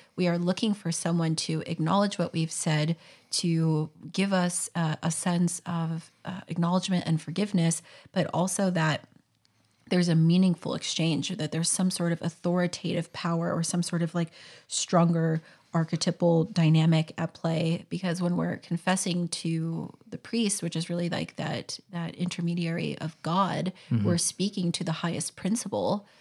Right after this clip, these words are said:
Speaker 1: We're speaking about our soul. We're looking for, uh, rejuvenation. We're looking to experience a type of, uh, I don't know, like a, a purity brought back to the spirit 'cause we're feeling darkened.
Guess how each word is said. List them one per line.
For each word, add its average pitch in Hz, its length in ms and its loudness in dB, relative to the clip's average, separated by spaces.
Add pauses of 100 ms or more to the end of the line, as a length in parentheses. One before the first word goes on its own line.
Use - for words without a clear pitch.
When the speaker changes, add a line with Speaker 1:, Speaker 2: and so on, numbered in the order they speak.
(200)
Speaker 1:
We're 170 100 -2
speaking 180 420 -2
about 160 240 0
our 139 120 -4
soul. 170 500 0
We're 170 140 -2
looking 170 360 -2
for, 160 420 -4 (440)
uh, 165 160 -2
rejuvenation. 165 760 2
We're 143 100 -4
looking 160 360 -2
to 160 440 -2
experience 165 580 -4
a 160 60 -4
type 160 280 -4
of, 147 300 -4 (420)
uh, - 180 -12 (440)
I 196 40 -10
don't 214 100 -2
know, 220 120 2
like 165 160 2
a, - 680 -4
a 165 40 -2
purity 226 920 -2 (100)
brought 185 320 -2
back 190 420 -2
to - 120 -4
the 180 80 -2
spirit 180 600 -4 (280)
'cause 175 180 -2
we're 175 180 0
feeling 160 760 0
darkened. 147 580 -4